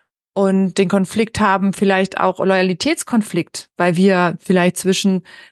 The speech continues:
zwei Entscheidungen, die zwei Personen betreffen, schwanken und eigentlich beiden gegenüber loyal sein wollen. Oder es kann ein Konflikt sein, den wir aufgrund unserer Rolle haben. Wenn du beispielsweise als Führungskraft eine Entscheidung deiner Geschäftsführung mittragen musst, hinter der du eigentlich nicht stehst,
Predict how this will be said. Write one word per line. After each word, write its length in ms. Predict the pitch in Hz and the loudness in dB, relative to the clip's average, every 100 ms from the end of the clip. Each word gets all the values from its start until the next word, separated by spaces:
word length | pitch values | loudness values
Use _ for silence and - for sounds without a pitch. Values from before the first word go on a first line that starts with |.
| - | -10
zwei 300 | - 202 196 | -2 0 0
Entscheidungen, 440 | 196 220 190 190 | 0 0 0 0
die 80 | 190 | 0
zwei 180 | - 185 | -2 -2
Personen 380 | 196 170 240 | -2 0 2
betreffen, 480 | 247 220 - 170 175 | 0 -2 -4 -4 -4
schwanken 540 | 170 - 160 156 160 156 | -6 -2 -4 -4 -8 -4
und 280 | 185 180 | -4 -4
eigentlich 320 | - 185 185 156 | -4 -2 -2 -2
beiden 300 | 185 185 185 | 0 0 0
gegenüber 360 | 196 196 190 | 0 0 0
loyal 380 | 185 190 208 247 | 2 2 2 0
sein 300 | 220 180 165 | 0 -2 -4
wollen. 340 | 156 - - - - - - _ _ | -8 -8 -12 -16 -20 -20 -20 _ _
Oder 560 | 226 220 202 214 208 202 | 2 4 4 4 2 2
es 140 | 196 | 0
kann 180 | - 214 | 0 0
ein 160 | 180 | 0
Konflikt 460 | 196 202 - 202 - | 0 0 0 -2 -2
sein, 180 | 202 196 | -2 0
den 160 | 196 | 0
wir 120 | 196 202 | 2 0
aufgrund 360 | 190 - 202 | -2 -2 0
unserer 380 | 202 196 202 190 | 0 0 2 0
Rolle 340 | 180 269 254 | 0 0 0
haben. 320 | 185 147 - - _ - - | -2 -4 -8 -18 _ -20 -10
Wenn 140 | 175 | -4
du 100 | 180 | -2
beispielsweise 720 | 180 185 - 202 - 180 180 | 0 0 0 -2 0 -2 0
als 200 | 160 165 | -2 -2
Führungskraft 840 | - 208 190 202 - - 233 302 - - - | 0 2 4 0 -2 -2 -2 -2 -10 -20 -12
eine 220 | - 196 | -4 -2
Entscheidung 440 | 185 180 208 190 185 | 0 0 2 2 2
deiner 200 | 185 170 | 2 0
Geschäftsführung 600 | 170 175 - - 202 202 | 0 -2 -2 0 2 2
mittragen 440 | 202 - 196 196 | 0 -2 0 2
musst, 180 | 196 - | 0 0
hinter 180 | 196 185 | 0 2
der 140 | 175 | 0
du 100 | 180 | 0
eigentlich 440 | - 170 160 165 | 0 -2 -2 -6
nicht 120 | 165 147 | -6 -2
stehst, 460 | 220 180 - - | 0 0 -2 -12